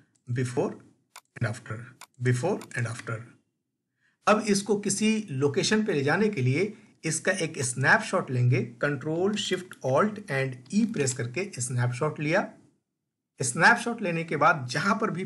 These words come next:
पेस्ट करना चाहते हैं उसके लिए फोटो ओपन करें। जैसे इस फोटो को हमने इस तरह से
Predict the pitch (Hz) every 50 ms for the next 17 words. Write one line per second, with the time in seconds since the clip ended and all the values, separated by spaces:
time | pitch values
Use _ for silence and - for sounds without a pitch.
0 | 196 - - 185 196 196 196 - - 175 127 127 127 123 120 123 120 123 - 135
1 | 135 147 190 240 233 - - - _ _ _ - 175 - - - 190 190 202 196
2 | - - 147 139 139 165 165 - 139 123 131 143 143 131 123 - 202 220 170 131
3 | 143 135 123 - 180 190 196 190 - 180 175 - - 151 143 143 143 127 123 175
4 | 180 160 - 147 131 139 151 156 - 127 131 - - 135 131 123 -